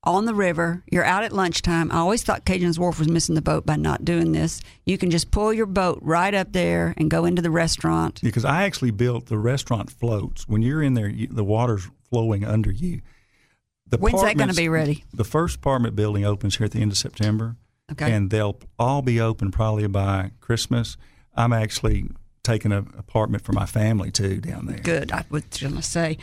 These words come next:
Speaker 2: 'Cause that's
Speaker 1: Uh,
Speaker 2: how much I, I, I think it's so wonderful. And then we're gonna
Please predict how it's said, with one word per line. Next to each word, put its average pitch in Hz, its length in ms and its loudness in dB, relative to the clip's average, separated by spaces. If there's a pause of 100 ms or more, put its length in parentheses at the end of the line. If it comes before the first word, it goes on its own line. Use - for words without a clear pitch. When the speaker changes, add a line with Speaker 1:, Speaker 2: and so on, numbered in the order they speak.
(520)
Speaker 2:
'Cause 113 120 2
that's 139 220 2
Speaker 1:
Uh, 120 40 2
Speaker 2:
how 113 60 2
much 107 220 0
I, 101 380 0 (140)
I, - 40 -2
I - 20 2
think 101 280 0
it's - 120 -4
so 110 140 0
wonderful. 104 560 0
And 107 180 2
then 110 260 2 (420)
we're 123 140 2
gonna 123 260 2